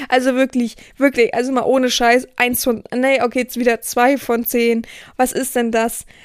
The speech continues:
Ah, und wo ist da Fetisch? Das ist doch wirklich, also das erinnert mich auch immer an Frauentausch, wo damals diese eine, war das nicht so eine dickere, immer Essen auf ihren Leib verteilen sollte und der Mann fand das so geil, da so alles runter zu essen und die, ah nee, das war so eklig.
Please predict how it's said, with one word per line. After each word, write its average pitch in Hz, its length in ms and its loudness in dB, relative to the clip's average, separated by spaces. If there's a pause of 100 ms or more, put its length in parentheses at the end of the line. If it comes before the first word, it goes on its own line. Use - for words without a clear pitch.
Ah, - 140 -2
und 269 200 0
wo 285 120 2
ist 311 160 0
da 262 100 4
Fetisch? 247 560 0
Das 247 200 2
ist - 200 -4
doch 247 140 2
wirklich, 262 400 -4
also 240 220 -2
das 247 180 0
erinnert 247 240 -2
mich 247 180 -2
auch 254 160 -4
immer 294 380 0
an 254 160 -2
Frauentausch, 285 840 -2 (340)
wo 254 120 2
damals 247 520 0
diese 247 320 -4
eine, 254 560 0 (520)
war 226 120 -8
das 240 180 -4
nicht 247 180 -4
so 254 80 -6
eine 254 120 0
dickere, 285 560 0 (200)
immer 254 260 2
Essen 277 220 -2
auf 269 120 -2
ihren 277 160 0
Leib 269 220 2
verteilen 277 340 -2
sollte 262 180 2
und 240 60 -2
der 240 80 0
Mann 240 200 0
fand 240 160 -2
das 233 100 -2
so 233 140 -2
geil, 240 260 2
da 240 120 0
so 226 100 -8
alles 247 300 -4
runter 254 240 2
zu - 200 -4
essen 254 320 -4
und 247 240 -6
die, - 320 -10
ah 262 220 -2
nee, 247 320 -2
das 254 200 -8
war 254 100 0
so - 120 -8
eklig. - 400 -6